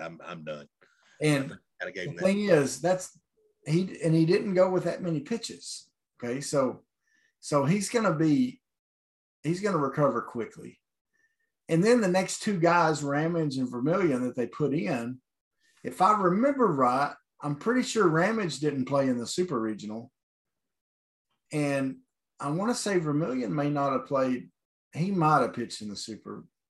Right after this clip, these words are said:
Speaker 1: Well,
Speaker 2: but not
Speaker 1: I do,
Speaker 2: much.
Speaker 1: I do think you're going into Monday with the only pitcher that you would say would be unavailable would be Connor Noland.
Speaker 2: Exactly. And that, and that's what I'm trying to say.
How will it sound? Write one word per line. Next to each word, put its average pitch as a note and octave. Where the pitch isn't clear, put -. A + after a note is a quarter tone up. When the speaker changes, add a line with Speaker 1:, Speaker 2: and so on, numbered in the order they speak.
Speaker 1:
Well, C#4
Speaker 2:
but D#3
not D#3+
Speaker 1:
I D3+
do, E3
Speaker 2:
much. -
Speaker 1:
I F#3
do A#3
think A#3+
you're G3
going G#3+
into F#3
Monday F3+
with E3
the C3+
only E3+
pitcher D#3+
that C3+
you D#3
would D3
say D#3+
would C3+
be C3
unavailable C#3+
would C3
be A#2+
Connor A#2
Noland. D#2+
Speaker 2:
Exactly. C#3+
And F3+
that, G#3+
and F#3+
that's G3
what F#3+
I'm D#3
trying D#3+
to C#3
say. D3+